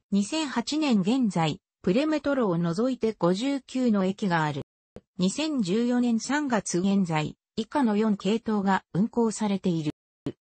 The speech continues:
欠番となっている三、四系統は、市中心部で地下線を経由するプレメトロが使用している。二千九年までの開発計画は、二千五年七月に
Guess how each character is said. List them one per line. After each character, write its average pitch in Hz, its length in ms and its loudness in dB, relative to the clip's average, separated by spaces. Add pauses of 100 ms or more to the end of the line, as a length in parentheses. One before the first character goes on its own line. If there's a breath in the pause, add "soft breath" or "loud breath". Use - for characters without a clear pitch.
欠 247 280 -2
番 285 220 0
と 302 160 -4
な 294 120 -4
っ 277 40 -4
て - 160 -2
い 202 120 2
る 165 80 -2
三、 175 340 -2 (220)
四 240 260 0
系 202 340 -2
統 185 200 0
は、 175 200 2 (220 soft breath)
市 - 140 -12
中 285 240 -4
心 254 300 -2
部 190 120 0
で 160 220 -2 (180)
地 - 120 -12
下 277 120 0
線 262 300 -2
を 240 100 0
経 220 240 -2
由 214 140 0
す - 120 -4
る 190 200 0 (240)
プ 208 160 0
レ 285 120 2
メ 320 140 -2
ト 262 160 0
ロ 247 100 2
が 170 140 -2
使 175 160 -4
用 208 180 0
し - 120 -8
て 202 140 0
い 175 120 -2
る。 156 80 -6 (800)
二 190 100 2
千 320 300 -4
九 311 260 0
年 233 240 2
ま 190 100 0
で 175 120 0
の 160 120 -2
開 233 280 0
発 - 320 -8
計 254 180 2
画 185 320 -4
は、 156 160 0 (220)
二 170 140 2
千 294 280 -2
五 240 100 0
年 220 240 2
七 - 300 -4
月 214 320 -2
に 185 160 0